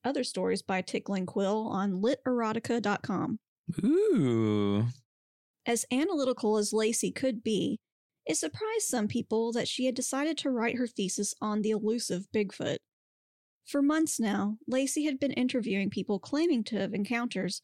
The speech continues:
Speaker 1: with the mysterious creature. She had logged hours of videotape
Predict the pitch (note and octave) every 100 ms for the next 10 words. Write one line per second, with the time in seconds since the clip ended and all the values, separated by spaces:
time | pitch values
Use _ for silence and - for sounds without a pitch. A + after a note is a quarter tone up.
0 | - - _ _ A3 A3+ A#3+ - C#4 C4
1 | G3+ - A3+ G#3 - - A#3 _ _ _
2 | _ _ - C#4 A#3 G#3+ B3 C#4 - G#3+
3 | A3+ B3+ B3+ G3+ G3+ G#3+ A3+ F#3+ - F#3
4 | C4+